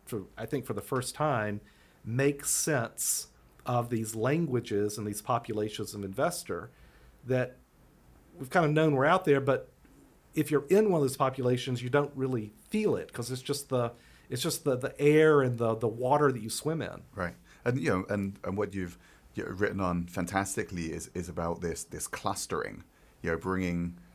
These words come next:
Speaker 2: bringing groups or bringing language together based on its, but it's based on its underlying similarity rather than its kind of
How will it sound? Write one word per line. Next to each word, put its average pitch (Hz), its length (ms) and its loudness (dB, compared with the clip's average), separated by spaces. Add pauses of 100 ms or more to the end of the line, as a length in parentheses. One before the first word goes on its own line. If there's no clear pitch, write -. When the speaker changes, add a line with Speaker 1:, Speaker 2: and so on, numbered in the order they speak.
(120)
Speaker 2:
bringing 101 400 0
groups 90 560 -4
or 80 140 -6
bringing 87 300 -2
language 87 420 -4
together 92 320 -4
based 80 380 -8
on 82 180 -6
its, 78 300 -8 (340)
but 90 160 0
it's 87 220 -4 (180)
based 95 220 0
on 92 40 -4
its 87 120 -4
underlying 95 440 0
similarity 87 640 -2
rather 82 260 0
than 85 100 -4
its - 100 -10
kind 80 220 -4
of 87 80 -8